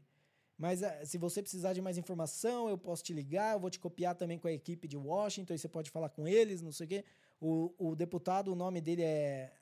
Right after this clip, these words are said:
Ro Khanna, ah, e,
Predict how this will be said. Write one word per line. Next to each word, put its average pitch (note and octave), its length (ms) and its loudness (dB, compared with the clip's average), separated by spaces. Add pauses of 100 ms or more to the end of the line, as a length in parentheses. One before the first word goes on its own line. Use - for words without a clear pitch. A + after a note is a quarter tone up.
(160)
Ro F#3 300 2
Khanna, G#3 480 -2 (1000)
ah, C#3 680 -4 (340)
e, F3+ 720 2